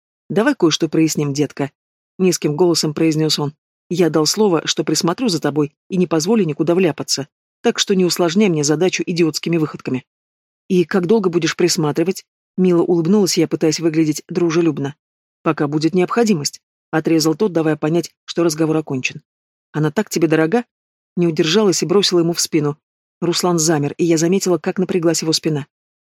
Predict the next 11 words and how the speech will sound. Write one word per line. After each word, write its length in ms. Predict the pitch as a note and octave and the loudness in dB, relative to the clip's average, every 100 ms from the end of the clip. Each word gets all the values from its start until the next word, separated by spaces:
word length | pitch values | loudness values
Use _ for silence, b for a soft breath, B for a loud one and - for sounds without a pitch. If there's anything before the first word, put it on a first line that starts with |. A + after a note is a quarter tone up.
| _ _ | _ _
"Меньше 460 | E3 F#3+ G#3+ - D#3+ | 2 4 4 2 -2
идиотских 540 | E3+ D#3+ D#3+ - F3 | -2 2 2 0 -2
вопросов", 560 | E3+ E3+ D#3+ C3+ C3+ - _ _ _ | -2 -2 -2 -2 -4 -8 _ _ _
холодно 420 | - F3 D#3+ D3 | -4 0 2 0
произнес 460 | - D#3 D#3 E3 - _ | -2 0 2 0 -2 _
спустя 380 | - - D#3+ D3 | -8 -6 -2 -2
минуту. 400 | D3+ D3+ C#3 C3 - _ _ _ | 0 -2 -6 -12 -16 _ _ _
"Сиди 280 | - G#3 F#3+ | -4 0 0
тихо, 280 | F3+ A3+ E3 | 2 0 2
не 120 | D#3 | 2
высовывайся. 640 | D#3 - F#3 C#3 C#3 D3+ | 2 2 2 0 -2 -6